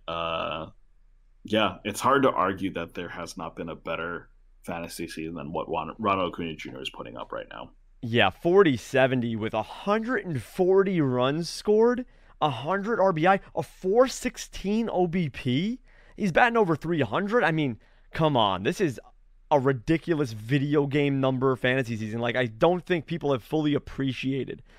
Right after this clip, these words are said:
Speaker 2: what Ronald Acuna Junior has done this season, because this is one that you'll look back on and be like, "Yeah,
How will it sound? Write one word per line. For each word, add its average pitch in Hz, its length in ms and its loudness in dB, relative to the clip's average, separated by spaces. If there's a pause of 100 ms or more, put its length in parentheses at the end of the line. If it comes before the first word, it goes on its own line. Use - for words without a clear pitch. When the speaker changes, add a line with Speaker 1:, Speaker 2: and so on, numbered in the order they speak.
(120)
Speaker 2:
what 151 180 6
Ronald 139 400 4
Acuna 151 320 0
Junior 123 280 -2
has 117 180 -2
done 127 380 2
this 123 160 -4
season, 110 420 -8
because 117 460 0 (680)
this 175 200 4
is 180 180 -2
one 147 340 4
that 131 220 2
you'll 147 180 2
look 147 220 0
back 135 280 4
on 123 80 0
and 117 60 -4
be 117 100 -2
like, 107 220 -2
"Yeah, 107 240 0